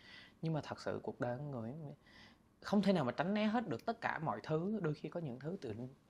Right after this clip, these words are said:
trên trời nó rơi xuống mà bắt buộc rằng là mình, ờ, mình không né được, mình không tránh được luôn. Và, ừm, đúng là mình vẫn dở trong cái chuyện mà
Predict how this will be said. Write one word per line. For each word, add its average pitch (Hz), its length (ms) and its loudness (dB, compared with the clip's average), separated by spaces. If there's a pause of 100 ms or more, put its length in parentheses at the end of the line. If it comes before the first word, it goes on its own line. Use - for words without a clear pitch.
(100)
trên 139 200 4
trời 104 240 2
nó 120 60 -4
rơi 127 180 -2
xuống 127 260 -8 (1080)
mà 117 120 4
bắt 113 200 0
buộc 110 200 8
rằng 110 160 -2
là 98 180 0 (1500)
mình, 113 360 0
ờ, 101 180 -6 (1200)
mình 113 120 -2
không 139 220 -2
né 147 200 4
được, 180 160 0
mình 110 80 -4
không 156 200 4
tránh 175 220 6
được 131 200 8
luôn. 139 140 2 (840)
Và, 113 340 4 (260)
ừm, 110 500 -4 (1800)
đúng 214 180 8
là 254 80 4
mình 113 160 2
vẫn 113 220 2
dở 107 160 6 (180)
trong 147 120 -2
cái 175 100 -2
chuyện 107 280 -4
mà 110 80 -4